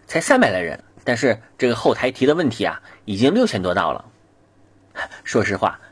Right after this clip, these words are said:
并没有，只是啊，我特别崇拜电台主持人，比如像海洋这种能在电台里给大家答疑解惑的。所以呢，我也想小小的演一把，您呢，就假装的信一下吧。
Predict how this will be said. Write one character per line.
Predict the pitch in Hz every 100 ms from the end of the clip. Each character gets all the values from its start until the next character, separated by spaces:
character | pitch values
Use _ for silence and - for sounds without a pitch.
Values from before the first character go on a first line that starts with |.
| _
并 | 202 123
没 | 85
有， | 87 - _ _ _ _ - _
只 | 135
是 | -
啊， | 151 120 - -
我 | 117
特 | - 151
别 | 151
崇 | - 143
拜 | 175
电 | 143 190
台 | 139
主 | 151
持 | 98 -
人， | 87 120 - _ _ _ _
比 | 110
如 | 107 123 - -
像 | 156
海 | - -
洋 | 87 127
这 | 190
种 | 117 104 - -
能 | - 151
在 | 165
电 | 208 135
台 | 156
里 | 147 143 -
给 | -
大 | 139
家 | 160 165
答 | - 165
疑 |
解 | 208 -
惑 | - 247
的。 | 143 - - _ _ _ _
所 | - 143
以 | 143
呢， | 127 135 - - -
我 | 117
也 | 139
想 | 131 107 110
小 | - 127
小 | 147
的 | 139
演 | 175 120
一 | - 151
把， | - - _ _
您 | 127
呢， | 175 170 - _
就 | 143
假 | 120 -
装 | - 151
的 | 151
信 | - 208
一 | 104
下 | - 85
吧。 | -